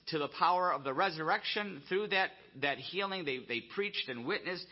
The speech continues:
Many, many people were coming to Christ. And so what did they do? The r-, religious authorities jailed them. They threw them in jail. Remember, they threw them into jail. And now the thought police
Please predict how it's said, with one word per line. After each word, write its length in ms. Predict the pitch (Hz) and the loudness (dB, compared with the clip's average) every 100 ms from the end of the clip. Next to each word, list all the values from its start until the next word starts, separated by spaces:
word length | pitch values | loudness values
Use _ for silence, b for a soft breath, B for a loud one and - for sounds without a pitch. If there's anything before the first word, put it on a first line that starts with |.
| B | B
Many, 300 | 156 160 214 | -4 0 0
many 220 | 208 180 165 | 0 -2 -2
people 240 | 185 165 | -2 -2
were 100 | 147 | -2
coming 300 | - 165 147 | 0 -2 -2
to 60 | 120 | -2
Christ. 420 | - 185 202 196 B B | 2 4 2 -2 B B
And 100 | 131 | -4
so 140 | - 160 | 0 2
what 80 | |
did 100 | 180 | 2
they 100 | 180 | 2
do? 260 | 180 233 247 - B B B B B _ - | 4 2 2 -6 B B B B B _ -4
The 420 | 127 131 127 117 - - | -2 0 0 -4 -10 -14
r-, 600 | - 69 - 85 104 147 | -10 -10 -10 -12 -6 -2
religious 760 | 151 160 190 180 202 180 - - | 0 2 0 2 0 0 -6 -4
authorities 640 | 143 180 190 208 208 196 160 B - | -2 2 2 4 2 0 -6 B -12
jailed 520 | 120 131 165 208 190 | -2 2 6 6 4
them. 200 | 127 107 | 2 0
They 120 | 92 101 - | 0 -4 -4
threw 160 | 156 180 | -2 2
them 160 | 208 190 | 2 0
in 160 | 185 | 0
jail. 260 | 165 170 196 | 4 6 6
Remember, 220 | 160 165 | 4 0
they 160 | 139 - | -2 -2
threw 160 | 175 | -2
them 160 | 185 185 | -2 -2
into 240 | 190 190 | -2 -4
jail. 540 | 156 160 170 175 190 - B B B | -2 0 4 4 2 -2 B B B
And 220 | 156 160 | 0 2
now 260 | 156 175 208 | 4 6 6
the 140 | 160 156 | 4 -2
thought 240 | 180 175 156 - | 4 4 4 -2
police 320 | 139 117 107 | -6 -4 -6